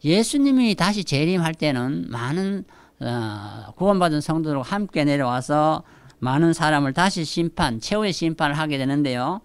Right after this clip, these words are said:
이것을 예언한 사람이 누구냐 할 때에 일, 이, 삼 번 중에 어, 정답은 이 번입니다. 에녹이 그러한 예언을 했다. 이미 구약 시대에 예수님은, 어, 재림하셔서,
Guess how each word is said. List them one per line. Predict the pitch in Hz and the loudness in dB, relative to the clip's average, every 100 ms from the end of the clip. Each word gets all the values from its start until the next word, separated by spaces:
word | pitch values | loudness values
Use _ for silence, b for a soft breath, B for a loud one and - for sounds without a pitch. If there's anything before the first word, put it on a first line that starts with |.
| b b b | b b b
이것을 | 220 262 262 262 254 269 233 156 | -2 2 4 2 0 0 0 2
예언한 | 160 202 220 220 | 2 4 2 0
사람이 | 208 202 202 | -2 -2 0
누구냐 | 147 143 160 143 127 123 | 0 0 2 2 0 -2
할 | 143 | -6
때에 | 165 160 120 123 | -4 -4 -2 -4
일, | 175 180 | -2 -2
이, | 151 | -2
삼 | 151 143 | -2 0
번 | 151 151 | 2 2
중에 | 143 127 127 160 - B B B B | 2 2 0 -4 -8 B B B B
어, | 107 | -10
정답은 | 107 147 156 156 143 139 143 | -2 0 2 2 2 0 -2
이 | 143 147 | 0 0
번입니다. | 139 123 92 90 - - | 0 -2 -4 -10 -14 -12
에녹이 | 131 147 180 156 156 175 190 - - | -4 0 2 0 -2 -4 -8 -18 -10
그러한 | 156 135 127 135 | -4 -2 2 2
예언을 | 110 107 107 | 0 -2 -6
했다. | 95 - 82 - | -8 -12 -14 -4
이미 | 196 180 | -2 0
구약 | - 170 170 | 0 0 0
시대에 | - 165 139 110 117 160 220 B B B B | -2 -4 -4 -2 -4 -4 -6 B B B B
예수님은, | 123 143 143 143 131 127 156 202 - b b b | -2 -2 2 2 2 2 0 -2 -10 b b b
어, | - - - - | -14 -12 -14 -10
재림하셔서, | - 156 156 131 120 120 107 95 - | -2 2 2 2 -2 -6 -6 -8 -8